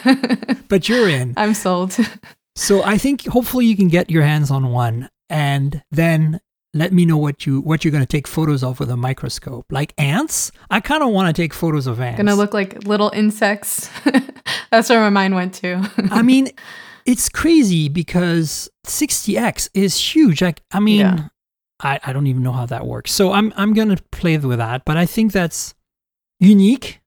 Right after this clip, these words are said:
Speaker 2: and maybe a bit gimmicky, but maybe I'll love it. The other thing that stands out this year is that, um, every year Sony makes a new sensor for B B K Group, right? Or two. Like, they, they tend to work closely together.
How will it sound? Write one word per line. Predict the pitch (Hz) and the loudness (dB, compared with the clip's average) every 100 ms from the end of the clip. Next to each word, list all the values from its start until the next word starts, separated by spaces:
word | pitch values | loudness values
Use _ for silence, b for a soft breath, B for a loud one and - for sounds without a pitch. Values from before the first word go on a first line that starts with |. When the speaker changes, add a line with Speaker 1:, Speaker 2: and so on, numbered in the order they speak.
| _ | _
Speaker 2:
and | 175 165 | -2 2
maybe | 165 170 190 | 2 4 4
a | |
bit | 175 185 156 | 4 -2 0
gimmicky, | 160 165 185 - 240 277 _ _ - | 0 0 -2 0 0 0 _ _ -8
but | 175 | -6
maybe | 147 143 151 | -4 -4 -2
I'll | 175 | -2
love | 190 262 170 | -4 -4 -4
it. | 139 B B B B B | -8 B B B B B
The | 196 220 | 0 2
other | 277 | 2
thing | 302 269 247 | 0 0 -2
that | 220 | -2
stands | - 180 170 156 | -4 -4 -2 -2
out | 151 143 | -4 -4
this | 143 - | -8 -6
year | 143 135 | -4 -4
is | 147 135 | -6 -8
that, | 143 135 - - - | -8 -8 -14 -18 -12
um, | 139 135 135 - _ _ | -8 -8 -10 -14 _ _
every | 254 330 330 | -6 2 2
year | 220 214 | 4 2
Sony | 196 - 196 190 | 2 0 2 4
makes | 170 156 - | 2 0 -2
a | - | -4
new | 147 147 151 | 0 2 2
sensor | - 147 143 - 135 | 0 -4 -4 -4 -6
for | 127 - 143 | -6 -4 -2
B | 135 | -2
B | 127 | -4
K | 123 131 | -4 -6
Group, | 113 120 131 - - | -6 -8 -12 -14 -10
right? | 135 151 - | -6 -6 -2
Or | 170 | 0
two. | 151 - 143 120 165 | 0 -2 -4 -6 -8
Like, | 151 139 139 B B B | -8 -6 -8 B B B
they, | 185 185 202 | 0 2 2
they | 190 | 0
tend | 202 214 214 208 | -2 -2 -2 0
to | 202 | 0
work | 170 170 | 0 -2
closely | - 202 208 247 233 | 0 -2 0 -4 -4
together. | 214 156 120 120 143 | -2 -2 -2 -4 -6